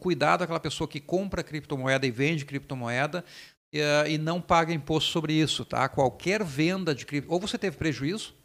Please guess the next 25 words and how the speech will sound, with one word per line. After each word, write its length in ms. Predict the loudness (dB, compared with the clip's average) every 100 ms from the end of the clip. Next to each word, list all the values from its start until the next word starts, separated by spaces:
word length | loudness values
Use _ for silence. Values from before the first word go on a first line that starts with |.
| -8
né? 280 | -4 -4 -4 -12 -20 -2
Ou 200 | 2 2
você 240 | 2 -2
tem 240 | -2 0 0
que 120 | 0
declarar. 520 | -2 -2 0 -2 -4 -16 -20 -4
E 400 | 0 2 2 2
não 140 | 0 -2
tem 220 | -2 -2
outro 280 | -2 -4 -4
meio. 320 | 0 2 2
Ela 120 | 0
é 20 |
considerada 300 | -2 0 0
como 120 | 0 -2
se 60 |
fosse 180 | -4 -4
uma 140 | -4
ação, 380 | -2 0 0 0
tá? 360 | -6 -10 -6 -6
Então, 220 | -6 -8
você 400 | -6 -4 -2 -4
comprou 460 | -2 -4 -2 0 0
e 40 |
vendeu, 480 | 0 0 2 0